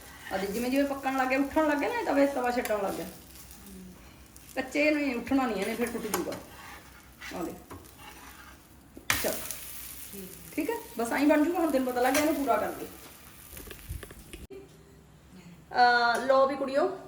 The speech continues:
Speaker 1: ਗਰਲਸ, ਬੇਟੀਆਂ, ਧੀਆਂ, ਭੈਣਾਂ, <laughs> ਛੋਟੀਆਂ ਭੈਣਾਂ, ਸਾਰਿਆਂ ਲਈ ਆ ਇਹ। ਔਰ ਦੇਖੋ ਤੁਸੀਂ ਕਿੰਨਾ ਵਧੀਆ ਜਿਹੜਾ ਆਲੂ ਵਾਲਾ ਪਰੌਂਠਾ ਬਣ ਕੇ ਰੈਡੀ ਹੋਇਆ।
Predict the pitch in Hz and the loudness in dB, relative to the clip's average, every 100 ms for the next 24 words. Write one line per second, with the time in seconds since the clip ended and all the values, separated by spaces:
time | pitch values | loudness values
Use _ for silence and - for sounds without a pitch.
0 | - - - 208 247 269 302 - 202 233 | -18 -18 -2 2 6 6 6 0 -2 -2
1 | 269 269 277 277 - - 294 240 254 254 | -2 -4 -2 -4 -8 -6 -4 0 0 0
2 | 247 - 285 240 226 233 226 - 403 - | -4 -2 2 4 4 0 -2 0 0 0
3 | - 294 311 311 302 262 240 240 - - | -4 -2 0 0 2 0 0 -2 -8 -16
4 | - - - 269 269 330 320 294 285 359 | -20 -10 4 8 8 6 2 6 6 6
5 | 392 - - - - 247 294 330 311 359 | 0 -8 -18 -10 -2 0 0 -2 2 0
6 | 330 320 339 339 254 277 302 285 311 - | 2 2 4 4 4 4 4 4 2 0
7 | 254 269 262 269 262 240 220 240 226 214 | -4 2 4 4 2 0 2 2 2 0
8 | 214 190 196 190 | 0 0 -2 -2